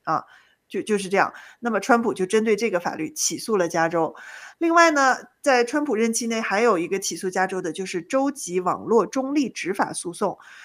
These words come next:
川普政府呢，二零一八年也起诉了加州所谓的网络中立法，叫做 Net Neutrality Law。这是在联邦政府废除网络中立规则之后，加州又自定了一个规定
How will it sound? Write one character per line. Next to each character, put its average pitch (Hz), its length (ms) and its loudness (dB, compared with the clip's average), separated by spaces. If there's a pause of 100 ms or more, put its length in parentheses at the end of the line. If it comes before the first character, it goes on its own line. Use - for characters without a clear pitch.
(140)
川 359 160 2
普 320 100 0
政 285 200 2
府 254 120 -8
呢， 202 140 2
二 240 100 8
零 247 140 -2
一 254 60 -4
八 240 140 6
年 196 180 -2
也 208 80 -2
起 - 220 -2
诉 247 140 -4
了 196 120 2
加 202 200 2
州 208 180 0
所 165 200 -4
谓 196 140 0
的 180 100 4
网 170 180 2
络 277 160 4
中 269 180 -4
立 285 120 -4
法， - 320 -6
叫 - 140 -10
做 185 140 -4
Net 202 400 0
Neutrality 202 840 0
Law。 156 240 2 (320)
这 359 100 0
是 339 160 0
在 294 140 6
联 233 200 4
邦 269 200 4
政 285 160 -2
府 185 120 -6
废 269 280 0
除 196 320 -2
网 135 200 0
络 240 200 2
中 247 180 -4
立 247 100 -4
规 226 180 -4
则 202 140 -4
之 214 140 -6
后， 214 220 0
加 254 260 2
州 269 160 0
又 254 160 -2
自 285 220 -10
定 349 200 0
了 233 140 0
一 160 80 -4
个 165 140 -4
规 156 200 -6
定 165 200 -8